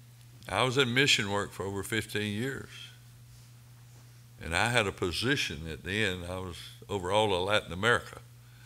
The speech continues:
the missionaries with the organization I was with. Never seen anybody doing what he's doing.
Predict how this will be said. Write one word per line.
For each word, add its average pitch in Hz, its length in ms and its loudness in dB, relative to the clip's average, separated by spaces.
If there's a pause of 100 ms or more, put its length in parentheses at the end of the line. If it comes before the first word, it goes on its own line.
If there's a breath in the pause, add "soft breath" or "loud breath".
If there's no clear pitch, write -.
(180 loud breath)
the 85 100 -10
missionaries 87 840 -2
with 78 140 -10
the 78 120 -8
organization 85 760 -4
I 80 120 -6
was 78 220 -12
with. 85 220 -6 (1800 loud breath)
Never 113 320 6
seen 117 320 2
anybody 92 360 0
doing 92 260 -4
what 92 160 -4
he's 92 180 -4
doing. 82 340 -8